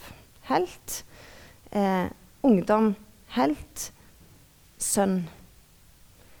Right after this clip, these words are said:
Hvordan får han til det? Og denne serien, den ble altså nominert til ni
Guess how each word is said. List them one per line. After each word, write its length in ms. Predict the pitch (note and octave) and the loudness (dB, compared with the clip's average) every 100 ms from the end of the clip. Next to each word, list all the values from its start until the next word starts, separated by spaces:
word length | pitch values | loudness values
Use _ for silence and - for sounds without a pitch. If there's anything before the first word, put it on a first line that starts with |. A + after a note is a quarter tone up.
| - | -20
Hvordan 240 | - B3 C4+ | -4 -2 0
får 120 | D4 | -2
han 60 | D#4+ | -2
til 140 | E4 G#4 | 0 0
det? 60 | - - - - - - | -2 -20 -20 -20 -20 -4
Og 80 | A#3+ | 4
denne 180 | D4+ E4 | 6 6
serien, 320 | - E4 D#4 | 6 6 6
den 180 | C#4 D4 | 6 6
ble 120 | C4 | 6
altså 260 | B3 B3 - - - | 4 2 -4 -6 0
nominert 480 | B3 B3+ B3 C#4 - | 4 6 6 4 0
til 160 | - A3+ - - | -2 -2 -2 -2
ni 560 | A3 A#3 C#4+ F4 E3 | 4 4 4 2 0